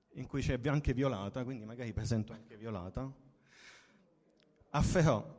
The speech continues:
i seni morbidi con impeto selvaggio e ne addentò uno con voracità. Lo baciò e lo leccò, mentre penetrava la sua donna con affondi che ricordavano la sua abilità nell'uso della spada.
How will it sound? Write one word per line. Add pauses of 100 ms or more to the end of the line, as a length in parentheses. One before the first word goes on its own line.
(160)
i
seni
morbidi
con
impeto
selvaggio
e
ne
addentò
uno
con
voracità. (840)
Lo
baciò
e
lo
leccò, (120)
mentre
penetrava
la
sua
donna
con
affondi
che
ricordavano
la
sua
abilità
nell'uso
della
spada.